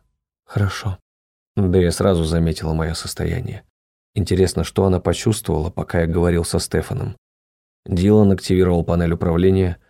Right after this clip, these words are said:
и мы поехали домой. Всю дорогу я думал, как сказать Дэе правду,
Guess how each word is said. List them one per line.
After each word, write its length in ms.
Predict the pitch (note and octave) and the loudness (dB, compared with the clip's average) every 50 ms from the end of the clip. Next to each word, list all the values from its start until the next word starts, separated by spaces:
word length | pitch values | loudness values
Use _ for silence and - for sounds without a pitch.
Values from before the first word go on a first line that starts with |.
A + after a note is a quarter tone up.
| _ _ _ - | _ _ _ -2
и 80 | - | 2
мы 120 | G#2 G#2+ - | 4 4 4
поехали 400 | - F2 F#2 F2 - - F2 E2 | 4 2 0 0 0 0 0 0
домой. 460 | D#2+ F2 E2 D#2+ D#2+ D2+ - - _ _ _ _ _ _ _ _ | 2 0 0 0 -2 -4 -6 -10 _ _ _ _ _ _ _ _
Всю 220 | - - - A2+ | -10 -4 0 4
дорогу 360 | G#2+ A2+ A2 A2+ A2+ G#2+ G#2 G#2 | 6 6 6 6 6 6 6 6
я 140 | G2 F#2+ | 6 6
думал, 360 | F#2 F#2+ A2 G#2+ G#2 G2 F#2+ F2 | 4 4 4 4 6 4 4 2
как 280 | - - G#2+ G2+ - | 0 0 0 0 0
сказать 480 | - - - F#2+ F2+ F2+ F#2 F2 E2 E2+ | -2 -2 0 2 2 2 2 2 2 2
Дэе 240 | F#2+ G2 G2 F#2 F2+ | 4 4 4 4 2
правду, 540 | - - G2+ G2 F2 E2 D#2+ C#2 - - | 2 2 2 2 2 0 -2 -4 -8 -10